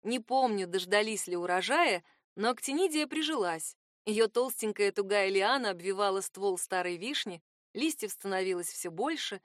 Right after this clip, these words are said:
что-то даже цвело. А вот малаховский огород всегда функционировал продуктивно и спланирован был красиво.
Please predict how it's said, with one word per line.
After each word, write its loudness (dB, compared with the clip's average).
что-то -2
даже -2
цвело. -4
А 2
вот 4
малаховский 2
огород 2
всегда 2
функционировал 2
продуктивно 2
и -6
спланирован 0
был 2
красиво. -4